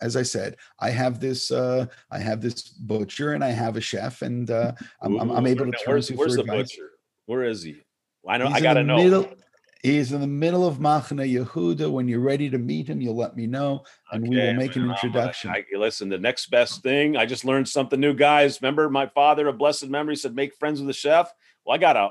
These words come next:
Speaker 2: upgrade on that, man. Make friends with Ari, who made friends with the chef.
Speaker 1: <laughs>
Speaker 2: You know, this sounds good to me, 'cause, uh, in fact, I'm gonna be this, uh, Shabbos, I'm coming to Yerushalayim.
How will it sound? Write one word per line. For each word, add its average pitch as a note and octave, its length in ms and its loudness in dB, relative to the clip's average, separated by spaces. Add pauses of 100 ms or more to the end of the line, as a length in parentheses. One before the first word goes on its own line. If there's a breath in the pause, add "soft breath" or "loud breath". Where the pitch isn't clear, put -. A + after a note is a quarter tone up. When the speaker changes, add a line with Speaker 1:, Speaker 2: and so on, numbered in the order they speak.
Speaker 2:
upgrade D3 400 2
on G#2+ 120 0
that, C3+ 180 0
man. B2+ 200 0
Make C#3+ 180 -2
friends E3 220 0
with C#3+ 120 2
Ari, D3 420 6 (600)
who B2+ 80 -4
made C3 260 0
friends D#3+ 300 4
with D#3+ 100 0
the F#3+ 100 2
chef. - 280 -4
Speaker 1:
<laughs> E3+ 200 -10
Speaker 2:
You A#2+ 60 -10
know, B2 140 0
this C#3+ 280 -4 (640 loud breath)
sounds D#3 320 0
good D#3+ 220 0
to C3+ 80 0
me, D3+ 280 0
'cause, G#2+ 260 -8
uh, G#2+ 120 -6
in G2 60 -10
fact, C3+ 180 -4
I'm C#3+ 80 -2
gonna C#3+ 120 -4
be B2+ 280 -8
this, A#2 380 -10
uh, G#2+ 60 -6
Shabbos, - 460 -6
I'm G2+ 100 -12
coming C3+ 280 -8
to E2 80 -14
Yerushalayim. D#2 680 -12